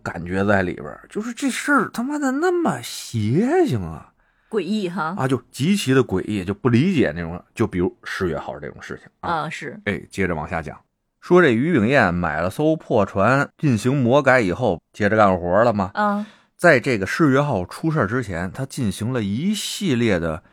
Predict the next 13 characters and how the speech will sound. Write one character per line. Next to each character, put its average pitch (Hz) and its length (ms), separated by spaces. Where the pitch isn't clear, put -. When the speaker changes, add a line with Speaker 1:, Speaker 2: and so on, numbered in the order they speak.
Speaker 1:
神 120 460
操 208 280
作。 - 240
Speaker 2:
嗯。 311 220
Speaker 1:
原 175 240
来 180 220
这 180 160
个 98 80
船 98 240
的 131 80
船 123 300
长 92 160
啊， 78 300